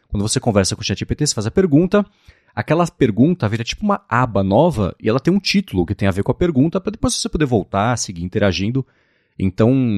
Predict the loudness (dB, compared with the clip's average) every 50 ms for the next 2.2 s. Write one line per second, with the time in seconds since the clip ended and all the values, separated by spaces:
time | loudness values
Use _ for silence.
0 | -4 -2 0 0 0 2 2 2 2 2 2 2 0 0 0 -2 -2 -4 -4 -6
1 | -6 -6 -6 -8 -4 -2 -2 -2 -2 0 0 0 2 2 0 0 0 -2 0 2
2 | 2 2 0 -2